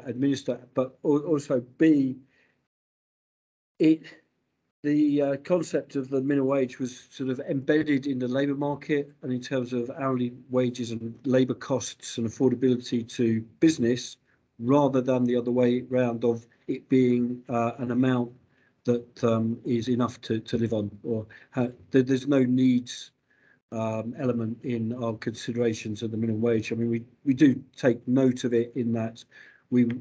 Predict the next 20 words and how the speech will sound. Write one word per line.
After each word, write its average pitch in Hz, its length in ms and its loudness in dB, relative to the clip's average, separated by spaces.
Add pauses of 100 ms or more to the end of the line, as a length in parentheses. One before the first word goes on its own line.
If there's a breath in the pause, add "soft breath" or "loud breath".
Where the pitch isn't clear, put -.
we 131 100 4
are 123 80 4
very 123 180 4
concerned 123 600 0
when 120 280 -2
we 120 140 0
are 123 140 0
making 117 680 -2
our 117 200 -4
recommendations 113 1000 -2
that - 340 -2 (520 soft breath)
they 117 300 0
should 120 460 0 (340)
at 120 100 -2
least, 113 420 -4
uh, 110 200 -2
match, 117 560 -6
uh, 107 200 -2 (460 loud breath)
re-, 131 220 4
the, 120 260 -4